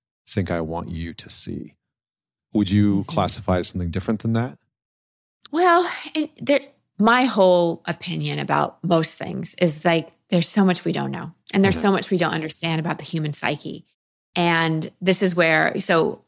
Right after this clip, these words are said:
Speaker 2: I'm a spiritual psychologist. That's what I have my master's degree in, spiritual psychology and conscious health and healing. So I have a lens of, okay, it, there might not be an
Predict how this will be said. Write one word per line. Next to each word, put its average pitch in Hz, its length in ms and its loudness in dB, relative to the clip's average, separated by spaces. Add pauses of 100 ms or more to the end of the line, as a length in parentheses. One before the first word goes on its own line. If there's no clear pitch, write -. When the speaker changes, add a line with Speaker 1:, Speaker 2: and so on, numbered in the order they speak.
(100)
Speaker 2:
I'm 185 140 4
a - 20 6
spiritual 170 340 0
psychologist. 156 600 -4
That's - 160 -6
what 160 80 -4
I 165 60 -2
have 156 120 -4
my 156 140 -6
master's 156 400 -8
degree 151 260 -6
in, 147 120 -4
spiritual - 340 -6
psychology 160 480 -4
and 151 80 -6
conscious 147 420 -8
health 147 220 -6
and 151 100 -6
healing. 151 460 -6 (420)
So 160 540 0
I 170 100 0
have 170 240 0
a 156 80 -2
lens 151 480 -4
of, - 420 -4 (680)
okay, 160 640 -2 (1080)
it, 165 280 -2
there 175 120 4
might 175 280 2
not 165 240 -2
be 156 320 -2
an 156 180 -10